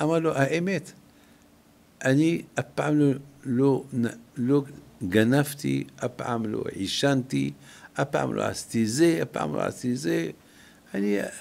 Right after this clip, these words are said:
אני לא יודע, זה החבר שלי, הוא ש-, לא יודע, הוא, הוא זה שעלה, כשהיינו צריכים ללכת, אה, לאיזה מקום, והוא הביא איתו ושם את זה מאחורי המכונית, הוא היה פיקח. ב-,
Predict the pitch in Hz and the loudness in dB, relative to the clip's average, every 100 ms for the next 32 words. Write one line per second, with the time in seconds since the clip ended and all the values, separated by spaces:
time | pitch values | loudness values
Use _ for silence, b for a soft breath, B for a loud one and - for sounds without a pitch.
0 | - - 180 208 202 220 208 143 - - | -12 -4 0 4 4 4 2 0 -8 -10
1 | - 131 139 147 - 123 - 147 170 143 | 0 2 4 2 0 -8 -2 0 0 0
2 | 185 180 170 139 135 151 147 175 175 151 | 0 2 2 2 -2 -2 -2 -2 -2 -4
3 | - b b b 131 160 196 202 143 107 | -8 b b b 2 2 4 0 0 2
4 | 143 151 143 143 160 156 170 160 160 - | 2 4 4 4 6 4 4 4 4 2
5 | - - b b b b b - - 127 | 0 -6 b b b b b -6 2 6
6 | 135 123 135 - - - - 131 143 143 | 8 8 4 0 -4 -2 2 4 4 2
7 | 151 147 135 131 123 123 123 113 101 104 | 2 4 6 6 6 2 2 0 0 2
8 | 104 104 110 104 98 98 131 - b b | 2 4 2 2 0 -2 -4 -12 b b
9 | b b - 127 190 175 180 120 123 117 | b b -2 0 2 4 4 6 6 8
10 | 135 123 - 156 165 139 160 151 147 135 | 6 4 0 2 2 2 2 4 2 0
11 | - - - _ _ 139 139 - 151 156 | -6 -20 -20 _ _ 2 2 4 2 4
12 | 151 143 143 - 175 160 151 - 120 135 | 4 2 -2 -2 -2 -2 -2 0 4 4
13 | 139 147 165 170 - - b b b b | 2 -2 -2 -2 -6 -12 b b b b
14 | b - | b 0